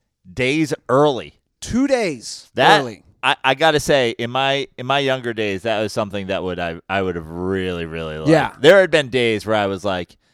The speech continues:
Speaker 1: "This dog food looks pretty good," and then be like, "Nah, I can make it till Friday. I can make it till Friday. I can hold out and, and eat some proper food."
Speaker 2: Yeah, so here's the deal, and then we'll get the show started.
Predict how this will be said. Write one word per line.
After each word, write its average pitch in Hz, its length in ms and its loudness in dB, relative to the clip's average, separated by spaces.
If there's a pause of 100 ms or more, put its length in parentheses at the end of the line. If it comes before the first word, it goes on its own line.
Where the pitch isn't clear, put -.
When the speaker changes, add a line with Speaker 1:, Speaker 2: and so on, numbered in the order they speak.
Speaker 1:
"This - 120 -20
dog 107 340 -6
food 95 220 -8
looks 95 260 -10
pretty 104 400 -4
good," 87 380 -6
and 87 160 -10
then 92 180 -8
be 92 100 -6
like, 87 220 -10
"Nah, 90 220 -8
I 95 80 -6
can 101 160 -16
make 82 100 -16
it - 60 -20
till 87 100 -14
Friday. 76 460 -14 (280)
I 127 120 -8
can 160 80 -8
make 160 140 -4
it - 20 -
till 135 100 0
Friday. 98 400 -4
I 110 60 -6
can 127 140 -8
hold 110 220 0
out 85 280 -10 (340)
and, 98 240 -10
and 98 180 -8
eat 98 140 -10
some 92 140 -12
proper 87 340 -6
food." 82 320 -6 (320)
Speaker 2:
Yeah, 165 260 4
so 202 220 0
here's 247 240 0
the 220 60 -6
deal, 165 460 0
and 147 140 -4
then 170 60 2
we'll 170 100 4
get 170 140 0
the 175 80 -2
show 156 360 2
started. 131 500 -2